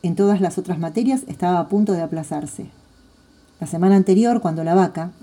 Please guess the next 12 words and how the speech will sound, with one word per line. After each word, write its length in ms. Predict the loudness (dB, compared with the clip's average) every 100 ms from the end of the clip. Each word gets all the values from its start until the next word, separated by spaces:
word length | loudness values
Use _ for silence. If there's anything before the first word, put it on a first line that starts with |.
| -14
la 120 | -10
profesora 460 | -8 -8 -4 -4 -2
de 100 | -4
lenguaje, 540 | -2 -2 -4 -8 -12 -16 -20 -20 -8 -4
pasó 220 | 2 4
lista 260 | 4 4
de 100 | 0
asistencia 540 | 0 -2 2 2 2 -4
con 120 | -6
su 140 | -4
voz 160 | -2 -2
rasposa, 640 | -4 -2 -2 -2 -6 -8